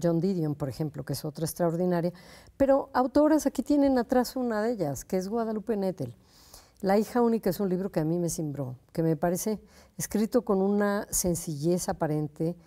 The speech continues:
y una crueldad extraordinaria, tan solo por el hecho de haber elegido ese tema, que es una de las novelas que me acompañan, porque también cuando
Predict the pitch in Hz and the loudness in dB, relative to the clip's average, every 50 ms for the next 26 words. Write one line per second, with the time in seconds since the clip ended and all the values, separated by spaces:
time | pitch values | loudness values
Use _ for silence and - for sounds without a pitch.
0 | - - - _ _ - 196 180 214 202 196 196 - - - 165 165 160 160 151 | -20 -20 -20 _ _ -2 0 2 4 4 2 0 -2 -4 2 4 4 4 4 2
1 | 143 147 165 180 190 196 - - 170 160 - - - - 147 147 147 139 139 139 | 2 2 2 0 0 -2 -6 -8 -8 -6 -6 -6 -6 -4 -4 -4 -4 -2 -4 -4
2 | 147 151 156 160 156 147 143 143 143 - 156 151 156 - 185 180 190 180 - 185 | -2 -2 0 -2 -2 -2 -4 -4 -4 -4 -4 -4 -2 -2 -4 -4 -4 -2 -2 -2
3 | 165 160 160 156 151 - - 190 165 151 139 156 147 160 156 151 143 - - 160 | -2 0 -2 -4 -6 -6 -6 -6 -4 -4 -4 -4 -6 -4 -6 -6 -8 -8 -8 -6
4 | 147 160 156 156 156 156 - - 160 - 147 135 131 139 180 - _ _ _ - | -4 -4 -4 -4 -4 -4 -6 -8 -8 -6 -6 -6 -6 -6 -8 -10 _ _ _ -20
5 | - - - - - - _ _ - 262 - - 269 269 277 277 262 240 220 190 | -20 -20 -20 -20 -20 -20 _ _ 0 0 2 2 2 4 4 4 4 2 0 -2
6 | - 196 170 175 190 208 190 - - 196 165 151 147 - 160 143 - 180 180 185 | -2 -2 -2 0 0 -2 -4 -4 -4 -2 -2 -2 -2 -2 -4 -2 0 0 2 2
7 | 180 175 165 170 190 170 170 - 202 - 214 214 208 190 233 262 294 302 - - | 2 0 2 0 -2 -2 0 -2 0 2 0 0 2 2 4 4 4 4 4 2
8 | 294 277 269 233 190 208 185 180 175 180 190 - | 2 4 2 2 2 2 2 4 2 2 0 -2